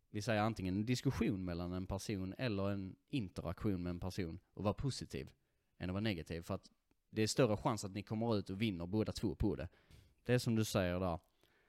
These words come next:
med ansvar och egen sj-, alltså självkänslan. Den är så mycket högre nu. För att nu kan jag bara, ja men jag gjorde fel här. Ja men vad fan. Alla gör fel. Jag t-, jag tar det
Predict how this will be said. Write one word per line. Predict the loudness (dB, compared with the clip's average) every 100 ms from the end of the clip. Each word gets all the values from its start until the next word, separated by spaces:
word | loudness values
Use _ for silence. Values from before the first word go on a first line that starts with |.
| _ _ _ _ _ _ _ _ _
med | 0 2 2 0 0 -2 -8 _ _
ansvar | -2 0 0 0 -2 -2 -6 _ _
och | -2 2
egen | 2 2 0
sj-, | -2
alltså | -2 0 0 0
självkänslan. | 2 2 2 -2 -4 -6 -8 -8 -14 _ _ _ _ _ _ _ _ _ _ _
Den | -4 -2 0
är |
så | -2 0
mycket | 0 0 0
högre | 0 -2 -2
nu. | -2 -4 -10 _ _ _ _
För | 0
att | 4
nu | 4
kan | 4 6
jag | 6
bara, | 6 6 6
ja | 6
men | 6
jag | 8
gjorde | 8 6
fel | 2 0
här. | -2
Ja | -6 -8
men | -8
vad | -10
fan. | -10 -10 -12 _ _ _ _ _ _ _
Alla | -6 -4
gör | -4
fel. | -6 -8 -10 _ _ _ _ _ _
Jag | -8
t-, | -4 -4 2
jag | 2
tar | 6 6 6
det | 6 2